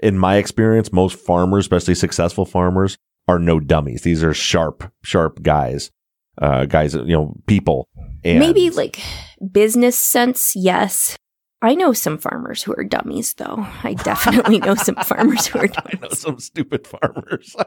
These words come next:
Speaker 1: <laughs>
Speaker 2: They may have good business sense, but, um, book smart and things like that,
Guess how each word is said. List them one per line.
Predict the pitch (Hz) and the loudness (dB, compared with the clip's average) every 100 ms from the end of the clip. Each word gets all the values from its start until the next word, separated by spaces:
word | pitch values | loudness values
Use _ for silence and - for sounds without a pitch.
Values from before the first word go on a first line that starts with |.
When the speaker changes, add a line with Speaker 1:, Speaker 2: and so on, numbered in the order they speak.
| - | -6
Speaker 1:
<laughs> | - - - | -6 -8 -2
Speaker 2:
They | 311 | -2
may | 349 330 339 403 | 0 2 2 4
have | 294 254 | 2 0
good | - 254 208 | -2 -2 0
business | 202 208 226 247 254 | 0 2 2 0 0
sense, | - 254 294 - - | 0 -2 -2 -6 0
but, | 208 185 - | 0 0 0
um, | 208 190 180 175 _ _ _ _ _ _ - | 2 2 -4 -8 _ _ _ _ _ _ -10
book | 220 214 247 | -2 -2 -2
smart | - - 277 277 302 - | -4 0 2 2 0 0
and | 247 | 0
things | 254 240 254 | 2 2 2
like | 233 226 | 0 2
that, | 214 214 | 2 0